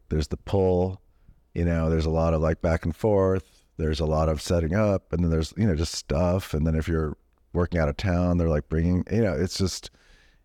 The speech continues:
it seems like a real, um, tough, tough go. They're, you know, they're, they're doing the returns the next day, going into the next one. So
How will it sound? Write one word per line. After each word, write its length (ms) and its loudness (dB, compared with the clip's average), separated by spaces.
it 160 -2
seems 240 2
like 160 2
a 60 2
real, 760 2
um, 580 0
tough, 380 -4
tough 380 -6
go. 280 4
They're, 320 0
you 100 2
know, 220 0
they're, 340 0
they're 120 0
doing 200 0
the 80 0
returns 400 -2
the 80 -2
next 240 -2
day, 400 2
going 200 2
into 120 0
the 80 0
next 280 -2
one. 200 -2
So 260 0